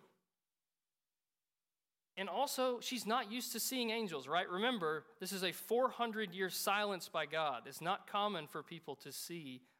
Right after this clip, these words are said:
or hear from God. So Mary's probably wondering what's going on, but also what Gabriel says probably sparks something in her.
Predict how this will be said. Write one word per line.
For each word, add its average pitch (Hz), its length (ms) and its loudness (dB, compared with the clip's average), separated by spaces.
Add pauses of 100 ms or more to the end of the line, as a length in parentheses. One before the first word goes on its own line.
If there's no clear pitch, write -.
or 139 120 -6
hear 131 440 -6 (120)
from 131 280 -8
God. 120 220 -10 (640)
So 175 120 -2
Mary's 240 300 4
probably 208 320 0
wondering 147 480 -2
what's 185 240 0
going 156 240 0
on, 147 380 -2 (340)
but 170 80 0
also 180 420 2
what 170 220 0 (240)
Gabriel 180 400 0
says 165 360 0
probably 185 300 -4
sparks 196 400 -2
something 123 320 -10
in 117 120 -16
her. 117 180 -16